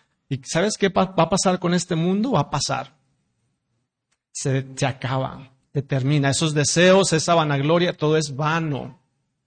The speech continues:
Sí. Pero dice, "El que hace la voluntad de Dios permanece por cuánto?" Para siempre. Hermanos, pongamos en perspectiva qué es lo que queremos.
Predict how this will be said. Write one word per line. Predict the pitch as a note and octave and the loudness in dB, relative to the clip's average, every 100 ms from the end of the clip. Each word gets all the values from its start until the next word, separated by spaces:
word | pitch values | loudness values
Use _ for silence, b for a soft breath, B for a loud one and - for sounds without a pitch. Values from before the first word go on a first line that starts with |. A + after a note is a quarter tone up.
| _ _ _ _ _ _ _ _ _ _ _ | _ _ _ _ _ _ _ _ _ _ _
Sí. | - - _ _ _ _ _ _ b b _ | -20 -20 _ _ _ _ _ _ b b _
Pero | D3 | 4
dice, | D3 C3+ D3 | 4 4 2
"El | D#3 C3+ | 2 0
que | C3 C3+ | 2 0
hace | B2 D#3+ F#3 - G#3 | 2 2 0 0 2
la | F#3+ | 4
voluntad | D#3 C#3+ C3+ C3 D3 F#3+ | 2 2 -2 0 0 2
de | G3 | 2
Dios | D3+ C3+ D3 F3+ - | 2 2 0 -4 -2
permanece | A#2+ C3 C3+ C3+ E3 | -2 0 0 -2 -2
por | D3 C3+ | -4 -2
cuánto?" | E3 E3+ - C3+ - _ _ _ _ _ _ - | -2 -2 -8 -20 -20 _ _ _ _ _ _ -4
Para | B2+ A2+ | -2 0
siempre. | - C#3 C#3 C#3 C3+ B2+ | 0 2 2 0 -2 -4
Hermanos, | B2 C3 E3 D#3+ C3 C3 | -4 -4 -4 -4 -6 -8
pongamos | - D3 C3+ C#3+ D#3+ F3 - | -6 -4 0 0 0 -2 -2
en | F3+ F3+ | -2 -2
perspectiva | F3+ D3+ - C#3 - C3+ C3+ B2 - | -4 -6 -6 -8 -4 -4 -4 -6 -6
qué | C#3+ | -8
es | C#3+ | -6
lo | D#3 | -8
que | C3+ | -10
queremos. | - B2+ A2 - A2 - - | -14 -12 -12 -16 -20 -20 -20